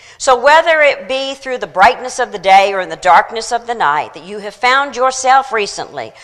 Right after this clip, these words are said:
or struggling to sleep through the night or getting through the day, these are some powerful verses that are gonna help us to focus our heart and our mind on God, to focus our heart and our mind on the answer,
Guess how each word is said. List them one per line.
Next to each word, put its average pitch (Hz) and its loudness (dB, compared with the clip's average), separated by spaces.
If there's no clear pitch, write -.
or 202 0
struggling 285 0
to 262 -4
sleep 285 -8
through 269 -8
the 277 -2
night 160 0
or 160 -4
getting 277 -6
through 277 -8
the 254 -6
day, 123 0
these 254 -8
are 240 -10
some 196 -12
powerful 254 0
verses 170 -2
that 170 -2
are 180 -6
gonna 208 -8
help 233 -6
us - -8
to 226 0
focus 269 2
our 254 0
heart 277 2
and 247 0
our 370 6
mind 143 0
on 185 -4
God, 139 0
to 196 -4
focus 262 0
our 220 4
heart 269 0
and 262 -4
our 240 2
mind 226 2
on 220 4
the 269 -4
answer, 285 -2